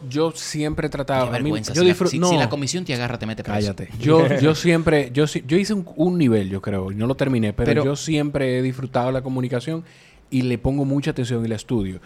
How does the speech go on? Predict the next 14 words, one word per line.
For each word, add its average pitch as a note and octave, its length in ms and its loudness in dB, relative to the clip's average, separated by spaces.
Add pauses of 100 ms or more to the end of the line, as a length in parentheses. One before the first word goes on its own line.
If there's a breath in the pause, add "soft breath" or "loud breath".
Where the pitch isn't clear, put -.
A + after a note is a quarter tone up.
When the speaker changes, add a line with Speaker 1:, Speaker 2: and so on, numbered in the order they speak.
(120)
Speaker 3:
Ujú. A#2+ 80 -12
Speaker 1:
Cuando C3 300 4
tú D3 100 2
ves F3+ 100 6
un F3+ 80 4
comediante, C#3 560 2
tú A#2+ 120 -4
no C3+ 120 0
nada C3 220 0
más B2 140 -2
lo B2 100 0
disfrutas, A2 400 -4
tú A#2 80 -10
también B2+ 460 -2